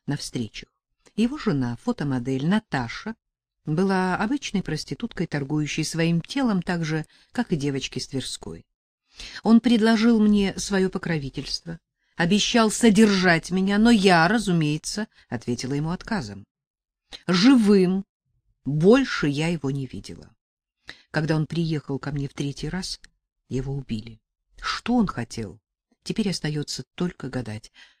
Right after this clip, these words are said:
Я замолчала, сделала большой глоток текилы и, усмехнувшись, произнесла:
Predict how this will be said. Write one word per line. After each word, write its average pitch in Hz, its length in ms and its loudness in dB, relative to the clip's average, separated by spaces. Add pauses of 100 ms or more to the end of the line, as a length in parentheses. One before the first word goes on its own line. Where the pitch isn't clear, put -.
(400)
Я 156 140 -6
замолчала, 147 760 -6 (600)
сделала 135 560 -4
большой 131 340 -6
глоток 127 380 -10
текилы 196 460 -4
и, 180 260 -6
усмехнувшись, 160 920 -6
произнесла: 127 800 -8